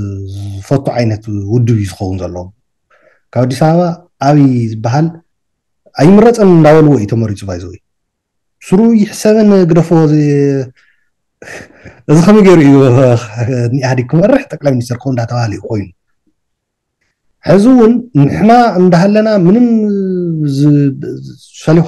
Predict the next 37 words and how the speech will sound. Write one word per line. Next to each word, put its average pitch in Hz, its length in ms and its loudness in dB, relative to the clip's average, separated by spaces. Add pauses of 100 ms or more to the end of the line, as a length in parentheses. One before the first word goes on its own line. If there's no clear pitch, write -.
ተኣቱ 156 300 -6
ነገር 147 220 0
የላን 139 260 0
ገለ 131 160 -4
መለ 139 160 0
እንዳበሉ 151 320 0 (920)
ግደፎ 170 340 0
እዮም 165 240 4
እውን 147 160 0
ህዝቢ 147 180 -4
ትግራይ 151 240 -6
ኣብቲ - 160 -8
ውሽጦም 147 300 -4
እውንስ 170 220 -2 (560)
መዓት 127 240 -6 (280)
ነኋላት 113 420 -2
እኒሄ። 90 200 -12 (840)
ስለዚ 175 240 2 (520)
እዚ 180 160 4 (120)
ክርድኡ 180 400 2
ክጅምሩ 147 380 0
ኣለዎም። 101 320 -6
ምእንተ 220 360 4
መን 247 200 4
ኢሎም 147 220 2 (160)
ድሓንቲ 165 380 -4
ናይ 170 180 0
ትግራይ 143 280 -6
ድሓንቲ 143 340 -4 (840)
ሰፊሕ - 300 -4
ዝኾነ 139 260 2 (140)
ናይ 123 200 0
ትግራዋይ 123 360 0
ስሙር 135 400 0
ብሔራዊ 120 360 0
ክስታይ 113 300 -10
ጠለብ 120 300 -2